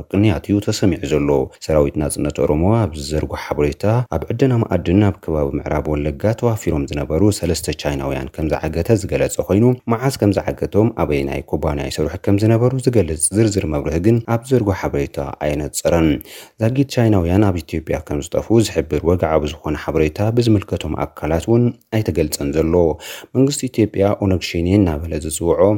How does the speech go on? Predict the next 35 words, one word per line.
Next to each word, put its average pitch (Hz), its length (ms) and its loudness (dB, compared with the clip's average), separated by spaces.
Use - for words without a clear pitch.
ንሱ - 200 -4
ግን 127 200 4
ሸኔ 120 320 2
ዝብል 101 260 2
መጸውዒ 95 440 4
ከም 107 220 0
ዘይብሉ 82 400 -6
ዝገልጽ፣ 92 480 2
ንርእሱ 107 360 2
ሰራዊት 90 420 0
ናጽነት 107 420 2
ኦሮሞ 95 260 2
ኢሉ 92 240 0
ዝሰኒ 78 400 0
ዕጡቕ - 300 0
ኣብ 87 160 -8
ቀረባ 113 300 2
እዋን 92 360 2
ኣብ 82 160 -2
ናይ 76 240 -2
ኢትዮጵያ 87 480 -4
መዝገብ 85 420 0
ግብሪ 92 280 2
ራዕዲ 78 320 0
ክሰፍር 104 540 0
ባይተ 101 280 2
ወከልቲ 117 440 -2
ህዝቢ 90 380 0
እቲ - 220 -4
ሃገር 85 380 2
ከም 113 220 2
ዝወሰነሉ 76 500 -2
ይፍለጥ። 90 560 0
እዚ 101 180 0
ሓይሊ - 300 -2